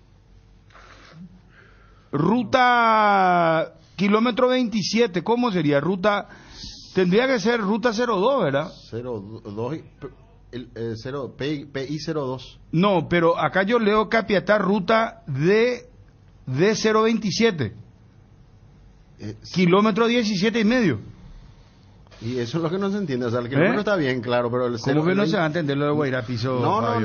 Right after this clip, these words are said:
Speaker 2: no, lo del
Speaker 1: Espera,
Speaker 2: veinti-,
Speaker 1: un
Speaker 2: no,
Speaker 1: ratito,
Speaker 2: no,
Speaker 1: hermano.
Speaker 2: no, lo del
Speaker 1: Don Víctor,
Speaker 2: cero-,
Speaker 1: vos estás escuchando lo que
Speaker 2: no,
Speaker 1: está diciendo.
Speaker 2: lo del cero veintisiete te digo
Speaker 1: Eh,
Speaker 2: nomás.
Speaker 1: pero ¿cómo es esto? ¿Ruta qué?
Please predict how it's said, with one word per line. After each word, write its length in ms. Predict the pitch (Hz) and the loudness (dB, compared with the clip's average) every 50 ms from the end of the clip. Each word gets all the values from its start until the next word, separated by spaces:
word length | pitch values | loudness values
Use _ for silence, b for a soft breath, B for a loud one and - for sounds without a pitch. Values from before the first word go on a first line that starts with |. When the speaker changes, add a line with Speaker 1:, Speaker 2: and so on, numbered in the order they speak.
| 220 | 0
Speaker 2:
no, 100 | 226 220 | 0 0
lo 160 | 196 190 208 202 | 0 0 0 0
del 100 | 196 202 | 0 0
Speaker 1:
Espera, 280 | 214 - 117 117 139 | 0 0 0 0 2
Speaker 2:
veinti-, 200 | 165 196 202 196 | 2 0 2 2
Speaker 1:
un 100 | 208 214 | 0 2
Speaker 2:
no, 100 | 220 214 | 2 2
Speaker 1:
ratito, 160 | 190 190 202 | 2 2 2
Speaker 2:
no, 80 | 196 214 | 2 2
Speaker 1:
hermano. 400 | 208 170 143 139 - 226 226 226 | 2 2 2 2 2 0 0 0
Speaker 2:
no, 220 | 190 135 131 139 156 165 | -2 -2 -4 -4 -4 -2
lo 160 | 156 165 185 - | 0 0 0 2
del 80 | 151 | 2
Speaker 1:
Don 40 | 147 | 2
Víctor, 180 | 165 208 220 - | 2 2 2 2
Speaker 2:
cero-, 120 | 220 190 | 2 2
Speaker 1:
vos 120 | 180 208 | 2 2
estás 120 | 240 - 247 240 | 0 0 -2 -2
escuchando 380 | 247 226 151 170 180 175 190 | -2 -2 0 0 2 2 2
lo 80 | 190 202 | 0 0
que 80 | 196 190 | 0 0
Speaker 2:
no, 20 | |
Speaker 1:
está 140 | - - 151 | 0 2 0
diciendo. 340 | 147 135 113 117 110 110 139 151 | 0 0 0 0 0 0 0 0
Speaker 2:
lo 60 | 170 | -2
del 140 | 180 156 - | -2 -4 -4
cero 240 | - 147 147 160 | -4 -4 -4 -2
veintisiete 640 | 170 180 185 185 180 175 - - - 131 127 139 165 | -4 -4 -4 -6 -8 -10 -12 -10 -8 -8 -8 -8 -8
te 100 | 160 196 180 | -8 -8 -6
digo 120 | 139 120 | -4 -2
Speaker 1:
Eh, 320 | 139 156 170 165 147 123 | 0 0 0 0 0 -2
Speaker 2:
nomás. 160 | 98 82 80 69 67 - - | -4 -8 -10 -12 -16 -12 -6
Speaker 1:
pero 160 | - 165 160 | -4 -4 -4
¿cómo 340 | - 160 185 220 233 233 190 165 | -2 -2 -2 -2 -2 -4 -4 -4
es 300 | 156 156 156 143 135 131 | -4 -4 -2 -2 -4 -4
esto? 440 | 123 - 139 135 131 127 117 110 113 B B B B B B 113 - - - - - - - - - - _ - - - - _ _ - | -4 -4 -4 -2 -2 -2 -4 -4 -6 B B B B B B -18 -18 -18 -20 -20 -20 -20 -20 -20 -20 -20 _ -20 -20 -20 -20 _ _ -6
¿Ruta 500 | 135 170 226 247 190 277 262 240 175 - | -2 -2 -2 0 0 0 0 0 0 0
qué? 340 | 214 233 262 285 311 359 | 2 2 2 2 0 -4